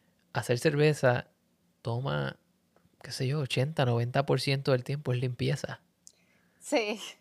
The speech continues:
Speaker 1: Y entonces me imagino que si estás haciendo cerveza seis días de la semana, estás constantemente en un ambiente húmedo, caliente, con ácidos y con básicos. O sea, eh, es un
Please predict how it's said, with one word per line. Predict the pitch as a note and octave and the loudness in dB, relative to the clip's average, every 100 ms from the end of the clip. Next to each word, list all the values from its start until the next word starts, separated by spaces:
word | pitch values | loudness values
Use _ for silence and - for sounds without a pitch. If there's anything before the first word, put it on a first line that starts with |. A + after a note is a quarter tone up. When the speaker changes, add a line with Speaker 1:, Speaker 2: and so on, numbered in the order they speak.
| _ _ _ _ _ _ _ | _ _ _ _ _ _ _
Speaker 1:
Y | B2 C#3 | -2 -2
entonces | B2+ C3+ - E3 - | 0 -2 2 2 2
me | C#3 | 0
imagino | C3+ B2 C3 C#3+ E3 | 4 4 4 2 2
que | E3 D3 B2+ | 4 4 4
si | B2 | -2
estás | - A#2+ | -2 -2
haciendo | B2+ D#3 D3+ | -2 -2 -4
cerveza | D3 D3 C#3 C3+ D3 | 0 2 2 4 2
seis | B2 - C3 - - | 2 2 0 -2 -6
días | C#3+ C#3+ C3+ | -2 -2 -2
de | C#3+ C3 | -2 0
la | C3 | -2
semana, | - A#2+ C3 C#3 B2 A#2+ - _ _ _ _ _ _ _ - | -2 0 0 0 -2 -6 -8 _ _ _ _ _ _ _ -8
estás | - - A#2 A2+ - | -8 -4 -4 -4 -2
constantemente | E3 C#3+ - B2 B2 C3+ B2+ C3+ C#3 | 0 0 0 -2 -2 -4 -4 -4 -2
en | B2+ | -2
un | B2 | -2
ambiente | B2+ B2 B2+ C3 - B2 B2 B2 _ _ _ _ _ _ - | -4 -2 -4 -4 -4 -2 -2 -6 _ _ _ _ _ _ -2
húmedo, | C#3 D3+ D#3+ D3+ D3+ D3 _ _ _ _ - | 0 2 2 4 2 -2 _ _ _ _ -2
caliente, | A2+ A2+ A#2 C3 C3+ C#3+ C3 C#3 - _ _ _ _ - | 0 2 0 0 0 2 2 0 -6 _ _ _ _ -6
con | B2 A#2+ | -4 0
ácidos | B2 C3 C#3+ C#3 C3+ | 0 0 -2 0 0
y | B2+ | 0
con | B2 A2+ | -2 0
básicos. | A#2 C3 - B2+ C#3 C3 B2+ _ _ _ _ - - - | 0 0 -2 -4 0 0 -2 _ _ _ _ -20 -18 -12
O | B2 | 0
sea, | B2 G#2+ | 2 2
eh, | G#2+ A#2 A2+ - - | 2 -2 -4 -8 -14
es | - A2+ | -10 -8
un | A#2+ | -8